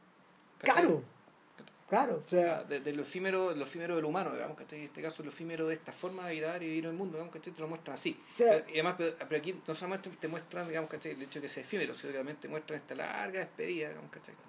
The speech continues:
Speaker 1: Este largo adiós, ¿cachai? Eh,
Speaker 2: Eh, el
Speaker 1: de,
Speaker 2: equivo-
Speaker 1: de este mundo que, to-, que se va, pero no se va, pues, si por algo estamos viendo
Speaker 2: No,
Speaker 1: películas
Speaker 2: pues,
Speaker 1: de ellos, estamos
Speaker 2: en
Speaker 1: hablando
Speaker 2: la
Speaker 1: de eso, ¿cachai?
Speaker 2: El equivalente en, en Roy Bean
Speaker 1: Ujú.
Speaker 2: es,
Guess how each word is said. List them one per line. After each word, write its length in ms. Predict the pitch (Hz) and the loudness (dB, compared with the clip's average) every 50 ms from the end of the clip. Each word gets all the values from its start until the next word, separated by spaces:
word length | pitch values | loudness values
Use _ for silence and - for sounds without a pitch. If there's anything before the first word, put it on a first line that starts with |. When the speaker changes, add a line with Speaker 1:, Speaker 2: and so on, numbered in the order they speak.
| - - - - | -20 -20 -20 -20
Speaker 1:
Este 160 | - - - | -14 -8 0
largo 280 | 151 180 220 214 185 190 | 4 4 6 6 6 6
adiós, 260 | 180 196 214 185 151 - | 6 6 6 4 4 2
¿cachai? 200 | - - - - - - - - | -6 -14 -16 -18 -18 -18 -16 -12
Eh, 280 | - - 147 156 151 151 - - - - | -6 -4 -2 -2 -2 -4 -8 -10 -4 0
Speaker 2:
Eh, 260 | 208 175 170 190 196 - - - - - | 2 2 2 2 0 -2 -6 -14 4 8
el 120 | 208 190 | 10 12
Speaker 1:
de, 60 | 185 185 | 12 12
Speaker 2:
equivo- 180 | 180 170 214 220 | 12 10 8 8
Speaker 1:
de 80 | 190 170 | 8 8
este 160 | - - 180 | 6 4 4
mundo 240 | 190 220 220 202 175 | 6 6 6 6 4
que, 80 | 185 | 4
to-, 220 | 180 - 185 175 - - - | 4 4 4 4 2 2 0
que 80 | 196 190 | 0 2
se 160 | 190 - 190 | 2 2 6
va, 180 | 185 262 294 - | 6 6 6 6
pero 120 | 226 208 208 | 6 2 2
no 80 | 240 240 | 2 0
se 120 | - 269 | 0 4
va, 60 | 403 480 480 | 4 4 4
pues, 260 | - - 269 262 170 | 2 0 -4 -4 -4
si 80 | 156 160 | -4 -2
por 120 | 170 190 | 0 2
algo 100 | 226 240 | 2 2
estamos 220 | 233 - 220 202 | 0 0 -2 -2
viendo 160 | 202 214 202 226 | 0 0 2 2
Speaker 2:
No, 80 | 240 | 2
Speaker 1:
películas 260 | 285 226 185 196 208 | 2 2 2 2 2
Speaker 2:
pues, 40 | 202 | 2
Speaker 1:
de 80 | 190 180 | 2 2
ellos, 100 | 185 185 | 2 2
estamos 220 | 185 190 175 175 | 2 2 2 4
Speaker 2:
en 60 | 175 180 | 4 4
Speaker 1:
hablando 200 | 165 165 170 175 | 4 4 4 4
Speaker 2:
la 60 | 175 | 4
Speaker 1:
de 60 | 170 160 | 4 2
eso, 200 | 160 - 175 170 | 0 -2 -6 -8
¿cachai? 220 | 160 156 - - - - - - - - - - - - - - - - | -10 -10 -12 -14 -16 -18 -18 -18 -20 -20 -20 -20 -20 -20 -20 -20 2 6
Speaker 2:
El 160 | 202 185 175 | 8 8 8
equivalente 1040 | 175 175 175 180 175 175 170 175 202 226 226 - - 254 247 247 233 220 208 190 185 | 8 6 6 6 6 8 10 8 8 8 6 2 4 6 8 10 10 10 10 8 6
en, 180 | 180 175 175 180 | 4 2 0 0
en 220 | 185 196 185 165 | 0 0 0 2
Roy 240 | - 202 208 214 208 | 6 6 6 6 4
Bean 240 | 190 214 254 302 349 | 4 4 4 4 2
Speaker 1:
Ujú. 360 | 349 320 - - - 143 143 185 | 2 -2 -8 -14 -16 -10 -4 -2
Speaker 2:
es, 120 | 208 180 | -2 -2